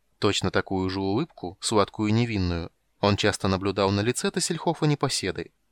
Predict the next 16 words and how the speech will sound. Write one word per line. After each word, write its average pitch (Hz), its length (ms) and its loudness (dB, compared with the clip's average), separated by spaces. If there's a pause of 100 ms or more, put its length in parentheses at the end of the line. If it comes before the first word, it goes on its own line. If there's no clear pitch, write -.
(580)
Это 98 220 0
было 98 240 4
очень 104 300 4
подозрительно. 113 760 -2 (760)
Но 214 160 4
силач 208 400 0
не 190 80 4
успел 123 340 0
додумать 92 380 -2
серьёзную 95 560 -2
мысль 95 300 -2
о 92 60 -2
том, 98 220 -2
что - 160 -6
задумал 110 400 0
крыса, - 540 -6